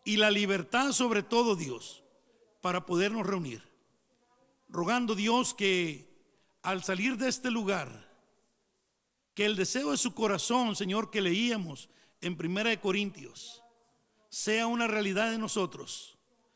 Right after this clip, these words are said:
que estemos velando, estemos alertas, atentos en nuestra vida espiritual. Dios, que aunque vengan tormentas, aunque vengan tiempos difíciles, permanezcamos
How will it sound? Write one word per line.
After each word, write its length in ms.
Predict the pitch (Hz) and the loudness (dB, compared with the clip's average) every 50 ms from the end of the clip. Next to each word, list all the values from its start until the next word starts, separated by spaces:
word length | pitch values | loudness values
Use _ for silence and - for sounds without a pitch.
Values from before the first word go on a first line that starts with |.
| _ _ _ _ _ _ - | _ _ _ _ _ _ -6
que 80 | 196 | -6
estemos 500 | 180 - - 220 220 220 226 220 160 170 | -4 -4 -2 -2 0 0 0 -2 -4 -4
velando, 640 | 170 185 185 190 208 233 254 254 262 285 285 277 247 214 | -2 -2 0 2 2 2 2 0 0 -2 -4 -4 -6 -6
estemos 460 | 156 - - 202 208 220 214 - 196 | -8 -6 -2 -2 -2 -2 -2 -4 -4
alertas, 760 | 170 156 160 180 208 240 247 240 - - 262 247 - - - _ - - - _ | -4 -2 0 2 2 2 2 0 -6 -12 -14 -14 -16 -20 -20 _ -20 -20 -14 _
atentos 680 | - 180 175 - - 262 285 277 262 - 277 254 - | -6 -6 -4 0 2 2 2 2 0 -2 -2 -2 0
en 80 | 214 208 | 0 -2
nuestra 280 | 202 170 - - 185 175 | -2 -4 -4 -2 -2 0
vida 220 | 196 220 233 226 | 0 0 0 0
espiritual. 720 | 214 - - 202 190 175 170 - 214 214 220 240 262 262 - - - - - _ _ _ _ _ _ _ _ _ _ _ _ - | -2 -4 -4 -6 -4 -4 -2 0 2 2 2 2 0 -6 -12 -20 -20 -20 -20 _ _ _ _ _ _ _ _ _ _ _ _ -8
Dios, 480 | 143 147 208 247 269 277 262 - - | 0 4 6 6 8 6 6 4 2
que 240 | - - 226 214 208 | 2 4 4 4 4
aunque 300 | 208 208 208 - 202 202 | 4 2 0 0 0 2
vengan 420 | 202 240 262 269 262 269 254 214 | 2 2 2 2 2 0 0 0
tormentas, 800 | - 226 196 190 190 208 240 262 262 - - 262 254 247 - - - - - - - | 0 0 2 2 2 4 2 2 2 0 -2 -2 -2 -2 -2 -6 -10 -18 -20 -8 -2
aunque 260 | - 208 202 165 - | 0 0 0 2 2
vengan 380 | 202 226 247 247 254 247 185 - | 4 4 4 4 2 0 0 2
tiempos 380 | 214 254 269 262 262 262 247 185 | 4 4 4 4 2 -2 -2 -2
difíciles, 800 | 214 - 226 240 220 - 202 180 147 127 117 - - - - _ _ _ _ _ _ _ _ _ _ - | 0 2 2 2 2 2 -2 -6 -8 -10 -10 -10 -12 -14 -16 _ _ _ _ _ _ _ _ _ _ -2
permanezcamos 1120 | 190 196 185 190 196 190 170 - - - 226 240 247 247 262 269 247 - - - - - | 0 0 2 0 0 0 -2 -4 -2 0 0 0 2 2 0 0 2 0 0 0 -2 -8